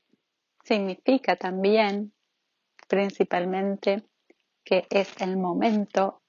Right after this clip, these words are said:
ahora de abandonar la posición pasiva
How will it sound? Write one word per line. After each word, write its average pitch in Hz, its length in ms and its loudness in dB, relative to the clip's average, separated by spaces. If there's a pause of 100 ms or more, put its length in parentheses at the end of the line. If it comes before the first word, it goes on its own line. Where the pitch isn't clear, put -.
(180)
ahora 196 580 -2 (400)
de 196 280 2
abandonar 214 1040 -2 (2250)
la 202 200 0
posición 196 840 -4 (1400)
pasiva 202 680 -2